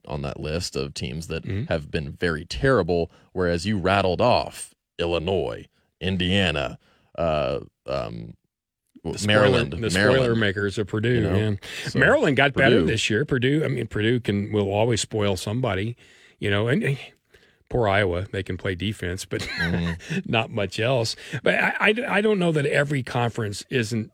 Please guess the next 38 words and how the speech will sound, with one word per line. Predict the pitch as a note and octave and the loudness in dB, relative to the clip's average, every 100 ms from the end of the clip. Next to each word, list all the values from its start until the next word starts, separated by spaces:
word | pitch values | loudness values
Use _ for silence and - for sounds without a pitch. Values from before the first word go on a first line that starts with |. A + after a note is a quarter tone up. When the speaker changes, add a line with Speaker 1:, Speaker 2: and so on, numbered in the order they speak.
| - | -8
Speaker 2:
really | B2+ A#2 G2+ F#2 | -2 0 2 0
top | - F#2+ G2 G2+ | 0 -2 0 0
heavy | G2+ G2 G2+ G#2+ - | 0 0 -4 -6 -4
and | G2+ G2+ | -2 0
then | G2 | 0
everybody | G2 F#2+ F#2 F#2 F#2 | 0 0 -2 -2 0
else | G2 G2 | -2 -2
is | G2 G2 | -4 -4
okay. | F#2 - G2+ B2 | -4 -2 -2 0
Now, | G#3+ D#4 | 0 0
I | C4+ | 0
will | B3+ G#3+ | 2 0
say | - F#3+ | 2 0
that | C#3+ | 0
the | A#2 A#2 | -2 -2
okays | C3 B2 A#2+ - C3+ B2 G2+ G#2 | 0 0 0 0 0 2 0 -2
in | G#2+ | -4
the | G#2+ | -2
Big | G2+ G#2+ - | -2 -4 -4
twelve | A2+ G#2 G#2+ | -2 0 0
and | G2+ | -2
the, | G2+ - - - | -4 -8 -18 -14
say, | - A2+ | -2 0
the | G#2 G2+ | 2 2
S | G2+ - | 0 0
E | G#2+ | -4
C | - A#2 | -2 -2
are | G2 | -2
probably | - G#2+ G#2 G#2+ G#2 G2 | -2 -2 0 0 -2 -2
better | G2+ G#2 G2+ | 0 2 2
than | G2 | 0
the | G2+ | -2
Big | F#2+ G2 - | -2 -6 -2
twelves | G#2+ G#2 G#2 G2+ | 0 2 2 -2
and | F#2+ | -4
the | F#2 | -4
Big | F2+ G#2 F#2+ | -4 -4 -4
Ten. | A2+ A2 D3 | -2 0 -2